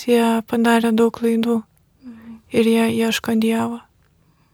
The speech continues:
Speaker 1: Ne visi ten jie buvo suradę tą Dievą, bet ieškojo.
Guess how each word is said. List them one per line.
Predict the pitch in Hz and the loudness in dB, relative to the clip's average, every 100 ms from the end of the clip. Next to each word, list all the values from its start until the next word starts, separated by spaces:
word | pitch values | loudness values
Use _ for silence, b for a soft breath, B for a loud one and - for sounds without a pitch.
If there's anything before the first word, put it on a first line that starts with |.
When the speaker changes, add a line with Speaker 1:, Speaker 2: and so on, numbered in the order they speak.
| _ _ _ - | _ _ _ 0
Speaker 1:
Ne | 240 254 | 2 2
visi | 254 - 247 233 | -2 0 2 2
ten | - 220 220 | 0 -2 0
jie | 226 | 0
buvo | 220 226 226 | 0 0 -2
suradę | 214 - 226 226 233 240 | -4 -6 -2 0 0 -2
tą | - 247 | -4 -4
Dievą, | 254 247 240 233 | 0 0 0 0
bet | 233 - 254 | -2 -2 -6
ieškojo. | 226 - 240 233 240 | -6 -6 -4 -2 -4